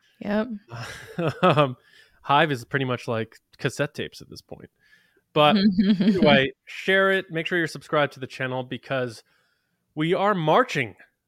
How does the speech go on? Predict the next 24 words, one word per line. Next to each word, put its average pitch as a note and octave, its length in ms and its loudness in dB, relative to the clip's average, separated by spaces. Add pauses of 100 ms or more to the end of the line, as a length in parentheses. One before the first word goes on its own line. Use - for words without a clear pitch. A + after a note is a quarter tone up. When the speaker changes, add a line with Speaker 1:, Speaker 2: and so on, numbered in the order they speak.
(360)
Speaker 2:
towards B2 320 -8
one D3 180 -6
hundred D#3+ 240 -8
thousand C3+ 320 -4
subscribers. C3 1040 -6
And A#2 160 -10
if - 80 -16
we A#2 80 -10
hit C3+ 220 -10
that, B2 360 -6
I B2 120 -12
will A#2 200 -8
wear A#2 400 -8
a A#2 60 -12
metal C3 560 -6 (580)
Slave C#3+ 360 -4
Leia C3 280 -6
bikini B2 680 -10 (200)
in A#2+ 140 -10
Japan A2+ 540 -10 (320)
for A#2+ 160 -6
a A2 40 -6
whole C3 140 -6
day A2+ 380 -8